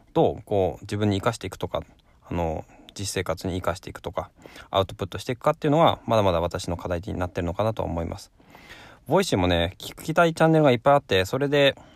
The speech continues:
でも聞ききれなくて、なんかね、こう、なんていうんですかね、いい放送はいっぱいあると思うんですが、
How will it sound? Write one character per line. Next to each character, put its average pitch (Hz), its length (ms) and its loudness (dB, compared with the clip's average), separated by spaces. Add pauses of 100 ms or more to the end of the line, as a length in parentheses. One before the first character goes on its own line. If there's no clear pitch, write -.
(760)
で 143 100 2
も 101 220 6
聞 - 140 -10
き 131 100 -6
き 139 100 -2
れ 139 100 6
な 98 100 6
く - 100 -10
て、 92 280 -2 (720)
な - 120 -6
ん - 20 -12
か 90 120 2
ね、 85 280 -2 (300)
こ 87 220 -6
う、 - 20 -4
な - 0 -
ん - 20 -4
て 117 60 -6
い - 20 -2
う 143 40 -2
ん - 40 -4
で 110 100 -2
す - 60 -12
か 87 60 0
ね、 90 220 0 (1700)
い - 120 -2
い 135 40 2
放 139 180 0
送 107 200 4
は 90 140 4
い 95 40 0
っ 95 80 -6
ぱ 151 120 4
い 143 40 8
あ 147 80 4
る 175 80 0
と 117 80 0
思 95 120 2
う - 20 2
ん 87 40 0
で 85 80 -4
す - 100 -6
が、 104 220 2